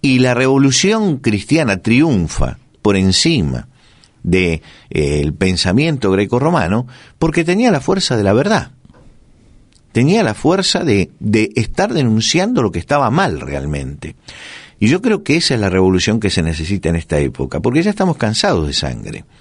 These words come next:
Y además porque sabemos que los, las revoluciones engendran odios y los odios engendran odios, ma-, más fuertes, ¿no es cierto? Y no hay revolución que no haya dejado un tendal de odios que se multiplicaron a través de generaciones. Y la violencia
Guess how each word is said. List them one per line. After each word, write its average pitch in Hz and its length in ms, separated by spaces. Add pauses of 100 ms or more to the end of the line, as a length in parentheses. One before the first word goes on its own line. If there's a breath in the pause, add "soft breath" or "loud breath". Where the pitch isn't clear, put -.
(160 loud breath)
Y 135 160
además 214 320
porque 123 240
sabemos 160 440
que 87 300
los, 110 340 (280 loud breath)
las 101 160
revoluciones 120 540
engendran 107 500
odios 139 420
y 82 40
los 85 180
odios 165 320
engendran 90 420
odios, 76 640
ma-, 98 300
más 92 200
fuertes, 82 480
¿no 78 100
es 87 60
cierto? 127 400 (520 loud breath)
Y 107 120
no 123 80
hay 180 80
revolución 147 460
que 127 80
no 113 60
haya 120 160
dejado 123 360
un 117 200
tendal 110 580 (260 loud breath)
de 90 180
odios 151 600 (180 loud breath)
que 98 80
se 95 140
multiplicaron 95 680
a 90 60
través 85 240
de 87 80
generaciones. 82 960 (640 loud breath)
Y 107 240
la 107 140
violencia 190 800